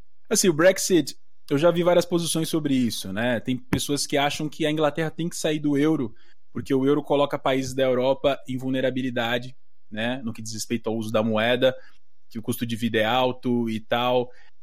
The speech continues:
E tem pessoas que acham que, que o Brexit é, é ruim para a Europa de uma forma geral,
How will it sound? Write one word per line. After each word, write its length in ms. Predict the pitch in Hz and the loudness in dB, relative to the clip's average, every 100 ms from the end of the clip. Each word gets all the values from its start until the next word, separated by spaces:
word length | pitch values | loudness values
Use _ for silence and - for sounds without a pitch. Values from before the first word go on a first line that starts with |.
| - | -6
E 300 | 123 131 127 | -2 -2 0
tem 160 | 151 | 0
pessoas 360 | 151 147 160 151 | 2 2 0 2
que 100 | 165 | 2
acham 540 | 143 139 - 165 165 | 4 4 2 -2 -2
que, 960 | 156 - 156 151 147 139 131 123 110 101 - - - - | -4 -2 2 4 4 4 2 0 -2 -4 -8 -12 -12 -12
que 120 | - 139 | -4 -2
o 40 | |
Brexit 720 | 131 135 151 - - 120 - - | 2 2 0 -2 -2 -2 -4 -8
é, 440 | 123 123 120 110 - - | -6 -4 -4 -6 -12 -12
é 120 | 120 - - - | -12 -12 -14 -12
ruim 540 | 120 143 190 160 202 | -6 -2 0 2 0
para 280 | 220 160 165 | 2 2 4
a 40 | |
Europa 280 | 165 143 143 | 6 4 2
de 80 | 156 | -2
uma 160 | 165 160 | -4 -2
forma 340 | 170 160 160 | 0 0 -2
geral, 500 | 170 170 135 107 - | 0 2 4 2 -2